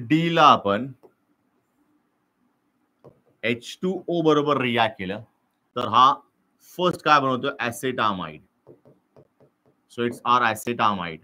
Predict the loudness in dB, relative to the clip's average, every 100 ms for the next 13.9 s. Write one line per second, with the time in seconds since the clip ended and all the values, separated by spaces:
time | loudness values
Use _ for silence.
0 | _ _ _ -10 -8 -6 -8 -8 -4 2
1 | 2 2 -4 _ _ _ _ _ -2 -2
2 | 0 -2 -2 -2 -4 -8 -6 -4 -4 -4
3 | -8 _ _ _ _ _ _ _ _ _
4 | -2 0 0 -4 _ -6 -2 0 0 -2
5 | -4 -2 2 2 2 0 -6 -10 -12 -6
6 | -4 -4 -6 -6 -6 -6 -8 -6 -4 -2
7 | -4 -6 -6 -6 -8 -4 -4 -4 -4 -4
8 | -4 -6 -4 -4 -6 -6 -6 -6 -8 _
9 | _ _ -12 -6 -6 -6 -6 -4 -4 -6
10 | -14 -10 -8 -8 -8 -8 -8 -10 -8 -4
11 | -6 -6 -20 _ _ _ -18 -10 6 8
12 | 8 4 _ _ _ _ _ _ _ _
13 | _ _ _ _ -12 -8 0 4